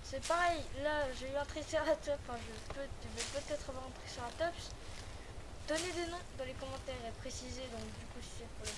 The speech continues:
parosaure ou si c'est pour le triceratops.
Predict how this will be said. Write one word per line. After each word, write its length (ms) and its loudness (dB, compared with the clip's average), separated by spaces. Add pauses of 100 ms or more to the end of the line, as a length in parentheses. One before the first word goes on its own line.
parosaure 580 -2
ou 60 -4 (100)
si 80 -6
c'est 320 -6
pour 140 -4
le 100 -4 (160)
triceratops. 1300 -4